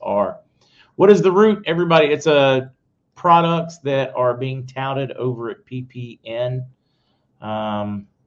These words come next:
I just learned about 'em, guys. When was it? Day before yesterday or maybe yesterday afternoon. I'm trying to remember which one.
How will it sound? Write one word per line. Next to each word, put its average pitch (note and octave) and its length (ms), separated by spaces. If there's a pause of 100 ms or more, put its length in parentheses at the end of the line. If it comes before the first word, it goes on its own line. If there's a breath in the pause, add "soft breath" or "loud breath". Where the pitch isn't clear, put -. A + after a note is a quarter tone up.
(380)
I C3+ 140
just C#3 240
learned C#3 260
about C3 300
'em, C3 120
guys. B2+ 280
When C3 180
was A#2 220
it? - 160 (200)
Day B2+ 140
before C3 380
yesterday C3+ 500
or C3 80
maybe B2+ 240
yesterday C3 480
afternoon. C3+ 320
I'm C3 140
trying C3 160
to B2+ 80
remember B2+ 240
which C3+ 280
one. C#3 320